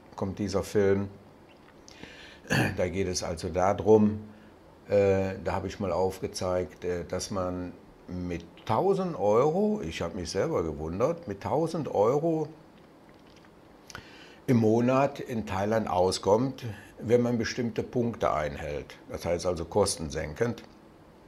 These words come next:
Schaut euch das mal an. Das ist also für Single-Personen. Und dann habe ich auch mal reingerechnet, was ist denn, wenn man sich jetzt eine Freundin <laughs> anschafft, wie sieht es denn mit dem Geld aus? Äh,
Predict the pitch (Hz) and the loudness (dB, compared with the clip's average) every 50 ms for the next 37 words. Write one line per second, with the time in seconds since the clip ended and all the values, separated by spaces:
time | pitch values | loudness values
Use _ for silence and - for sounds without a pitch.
0 | - - - - - - - - - - - - - - - 110 98 107 101 101 | -20 -20 -20 -20 -20 -16 -16 -16 -16 -16 -20 -20 -14 -6 -2 2 2 2 4 2
1 | 95 85 - 95 87 - - 87 87 85 76 87 90 101 123 151 165 165 147 113 | 0 0 -2 -2 -4 -2 -2 -4 -4 -2 -2 -2 -2 -2 -2 -2 -4 -4 -2 -2
2 | 98 101 98 107 110 101 92 95 92 90 - - - 101 87 - - 117 120 135 | -2 -2 0 -2 -2 -2 0 -2 -4 -4 -6 -6 -4 -4 -2 -2 0 0 0 0
3 | 160 170 165 170 170 156 139 123 139 143 143 143 139 139 139 139 123 123 - - | 0 0 -2 -2 -4 -4 -4 -2 -2 -2 -2 -2 -2 -2 -2 -2 -4 -6 -8 -16
4 | - - - - - - 107 104 110 104 104 117 123 120 113 98 113 104 101 95 | -20 -20 -20 -18 -8 -6 -2 2 4 4 6 6 4 4 2 2 2 2 2 2
5 | 107 107 107 110 107 101 98 - - 85 82 92 98 110 120 127 120 113 104 92 | 2 2 4 4 4 4 2 2 -2 -2 2 4 4 4 4 2 2 2 2 2
6 | 104 107 110 104 - - 117 107 104 90 104 101 95 98 110 127 123 - - 107 | 2 2 0 0 -2 -4 -2 -2 -2 0 0 0 0 2 0 0 0 0 0 0
7 | 101 98 98 98 98 98 104 101 95 95 95 87 82 - 107 - - 104 95 - | 0 2 2 0 0 0 0 0 0 -2 -4 -6 -6 -8 -8 -4 -4 -4 -2 -2
8 | 98 92 90 85 - - 117 143 165 147 110 92 82 80 85 110 117 - - - | -2 -4 -4 -2 4 8 8 8 8 8 2 0 0 0 -2 -2 -2 -4 -2 0
9 | - 107 - - - - - 104 98 90 87 104 107 - 90 - - 104 104 143 | 0 0 0 -4 -8 -8 -6 -4 -2 0 2 0 2 2 0 0 2 2 2 2
10 | 208 156 107 85 76 78 76 80 82 85 98 110 - - 143 131 131 139 147 135 | 2 0 -2 -2 -2 -4 -2 0 0 2 2 0 -2 -2 -2 0 2 2 2 2
11 | - - - - - - - - - - - - - 113 110 110 110 107 107 110 | 0 -4 -12 -16 -16 -16 -16 -16 -18 -18 -14 -8 -2 4 6 8 8 10 8 8
12 | 110 107 | 6 2